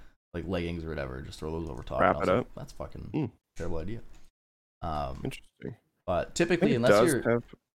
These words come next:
Speaker 1: Hmm?
Speaker 2: Sorry, go ahead.
Speaker 1: Oh, I was gonna say, typically, unless you're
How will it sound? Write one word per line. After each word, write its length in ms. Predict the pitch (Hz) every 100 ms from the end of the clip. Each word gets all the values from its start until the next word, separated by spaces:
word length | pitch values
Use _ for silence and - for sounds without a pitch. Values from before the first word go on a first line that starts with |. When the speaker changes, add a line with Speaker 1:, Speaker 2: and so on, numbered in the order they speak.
| _ _
Speaker 1:
Hmm? 180 | 110 113 - -
Speaker 2:
Sorry, 180 | - 104
go 100 | 80
ahead. 180 | 87 - - _ _ _ _
Speaker 1:
Oh, 60 | 113
I 80 | 95
was 100 | 113
gonna 140 | 123
say, 120 | 113 110
typically, 540 | - 135 139 123 110
unless 400 | 95 95 95 -
you're 400 | 110 101 90 80